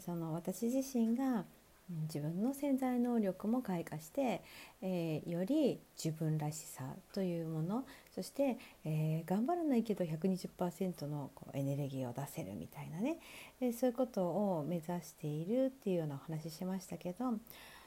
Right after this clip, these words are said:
そしたらね、なんか、あ、そうだな、えーと、これをもっと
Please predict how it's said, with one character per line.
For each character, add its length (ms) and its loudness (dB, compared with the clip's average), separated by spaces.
そ 100 -14
し 60 -6
た 140 -2
ら 100 4
ね、 300 2
な 80 -2
ん 60 -2
か、 340 0
あ、 180 -2
そ 120 4
う 40 -2
だ 120 4
な、 340 2
え 280 0
ー 60 -18
と、 240 2
こ 140 0
れ 180 6
を 160 4
も 160 4
っ 80 -2
と 280 0